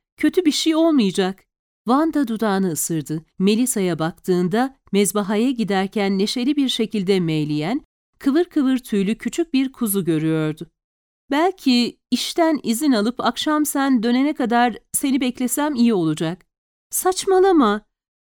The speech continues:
Boşuna ücretin kesilmesin. Hadi giyin ve işine git sen de." Melissa kolunu Wanda'nın omzuna doladı ve onunla birlikte kapıya doğru ilerledi.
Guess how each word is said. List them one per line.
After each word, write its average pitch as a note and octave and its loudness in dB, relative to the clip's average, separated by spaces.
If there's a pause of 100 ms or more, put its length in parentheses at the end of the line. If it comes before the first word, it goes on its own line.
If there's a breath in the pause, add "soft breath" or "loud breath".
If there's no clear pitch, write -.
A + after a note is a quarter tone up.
Boşuna E4 2
ücretin C4 0
kesilmesin. F#3 -4 (380)
Hadi G#3+ 0
giyin C4 0
ve E4+ 2
işine C4 0
git F#3 -4
sen F3+ -2
de." F#3 -4 (960)
Melissa C#4 2
kolunu B3 2
Wanda'nın C4 2
omzuna G#3 -2
doladı D#3 -2
ve A#3+ 0
onunla B3+ 0
birlikte F#3+ -2
kapıya F3+ -2
doğru D3+ -2
ilerledi. D#3+ -4